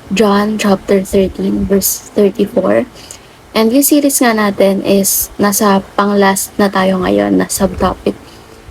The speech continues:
And yung series na yun is yung Better Than Ever. Things to let go in terms of finances, health, ministry, family, and spirituality.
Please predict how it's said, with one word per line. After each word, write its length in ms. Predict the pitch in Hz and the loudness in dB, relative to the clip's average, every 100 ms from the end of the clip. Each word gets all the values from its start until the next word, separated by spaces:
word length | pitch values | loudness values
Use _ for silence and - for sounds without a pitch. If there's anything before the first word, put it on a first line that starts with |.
| - - - | -20 -20 -6
And 400 | 208 202 196 190 | 0 4 4 4
yung 160 | 185 202 | 2 0
series 320 | 196 208 202 | 2 2 0
na 160 | 214 208 | 0 2
yun 160 | 208 | 2
is 240 | 208 202 - | 2 0 2
yung 400 | 214 202 196 190 | 2 4 4 4
Better 320 | 190 185 190 | 2 2 2
Than 240 | 196 190 | 2 0
Ever. 400 | 190 185 202 254 285 - - - - - - - - - | -2 -2 0 0 -2 -12 -20 -20 -20 -20 -20 -20 -20 -6
Things 320 | - 277 294 | 0 2 2
to 80 | 247 | 0
let 240 | 214 202 | 2 2
go 160 | - 202 | 2 2
in 160 | 196 196 | 2 2
terms 320 | 196 190 196 | 0 0 -2
of 80 | 196 | 0
finances, 960 | 208 196 196 180 185 - 202 208 - - | 2 4 4 4 0 0 0 0 -4 -4
health, 400 | 202 196 190 202 - - - - - - | 2 4 4 0 -6 -18 -20 -20 -20 0
ministry, 720 | 254 269 294 - - 233 226 240 | 4 4 4 -2 0 2 4 0
family, 720 | - 208 196 190 180 185 185 196 | 0 2 4 4 2 0 -2 -2
and 240 | 185 185 | 0 0
spirituality. 880 | - 196 190 - 196 165 165 160 | 0 0 0 0 -2 0 0 -2